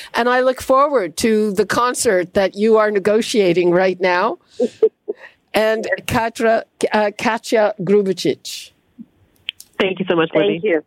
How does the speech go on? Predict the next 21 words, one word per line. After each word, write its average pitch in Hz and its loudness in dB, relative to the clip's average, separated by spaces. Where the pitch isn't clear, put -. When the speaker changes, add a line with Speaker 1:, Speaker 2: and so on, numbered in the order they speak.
Speaker 1:
Okay. 214 0
Speaker 3:
Thanks 196 -4
so 190 -4
much. 160 0
Thanks 170 -2
a 185 0
lot. 165 0
Speaker 1:
Bye-bye. 226 0
Speaker 3:
Thanks. - -14
Speaker 1:
Right. 208 -2
That's 190 -2
all 254 2
the 320 -2
time 269 0
we 247 2
have 240 0
for 233 0
today. 214 0
Now, 208 0
tomorrow 240 0
we 226 -6